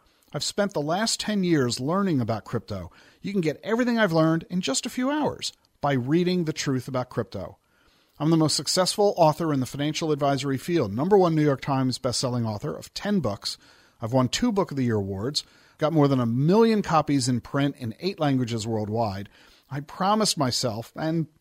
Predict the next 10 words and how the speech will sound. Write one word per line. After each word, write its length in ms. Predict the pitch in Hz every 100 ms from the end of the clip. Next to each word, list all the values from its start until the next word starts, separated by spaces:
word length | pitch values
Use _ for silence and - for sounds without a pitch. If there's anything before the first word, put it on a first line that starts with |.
| _
I 80 | -
promised 420 | - 147 120 107
Gene, 340 | - 139 101 90 - - _ -
that 100 | 127
I 40 |
would 180 | 131 127
never 320 | 139 151 170
write 200 | 143 135
another 260 | 131 127 120
book. 340 | 113 95 -